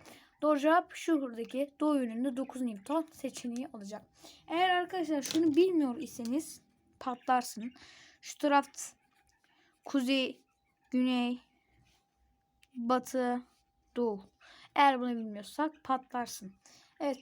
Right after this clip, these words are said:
patlama sesi de alalım. Evet, zil sesiyle patlama sesimiz de ortaya çıktı. Evet arkadaşlar, diğer sorumuza eğer geçer isek şurada bir soru var. Görebiliyoruz.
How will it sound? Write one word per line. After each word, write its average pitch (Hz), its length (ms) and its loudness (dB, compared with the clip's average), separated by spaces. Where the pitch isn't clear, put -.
patlama 285 440 -2
sesi 285 300 -4
de 247 60 -2
alalım. 214 420 -6
Evet, 247 260 0
zil 277 180 4
sesiyle 262 400 -2
patlama 254 420 -4
sesimiz 226 460 -10
de 240 60 -6
ortaya 226 280 -8
çıktı. - 360 -16
Evet 311 180 6
arkadaşlar, 254 640 -2
diğer 277 160 0
sorumuza 262 420 -8
eğer 247 180 -4
geçer 247 320 -6
isek 262 320 -12
şurada 277 320 -2
bir 277 80 0
soru 269 320 -4
var. 240 300 -6
Görebiliyoruz. 233 720 -8